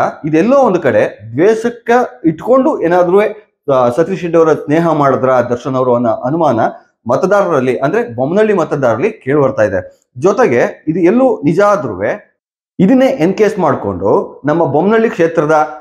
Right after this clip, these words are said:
ಆ, ಎಂ ಎಲ್ ಎ ಆದಂತ ನಮ್ಮ, ಆ, ಯಾರು ನಮ್ಮ ಸತೀಶ್ ರೆಡ್ಡಿ ಅವರು ದರ್ಶನ್ ಅವ್ರನ್ನ ಪ್ರಚಾರಕ್ಕೆ ಅಂತ ಇಟ್ಕೊಂಡು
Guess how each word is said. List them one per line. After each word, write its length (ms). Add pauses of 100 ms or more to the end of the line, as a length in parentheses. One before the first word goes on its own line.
(140)
ಆ, 100
ಎಂ 260
ಎಲ್ 100
ಎ 40
ಆದಂತ 340 (300)
ನಮ್ಮ, 180 (400)
ಆ, 360 (120)
ಯಾರು 280
ನಮ್ಮ 180
ಸತೀಶ್ 360
ರೆಡ್ಡಿ 180
ಅವರು 380
ದರ್ಶನ್ 300
ಅವ್ರನ್ನ 180
ಪ್ರಚಾರಕ್ಕೆ 600
ಅಂತ 160
ಇಟ್ಕೊಂಡು 840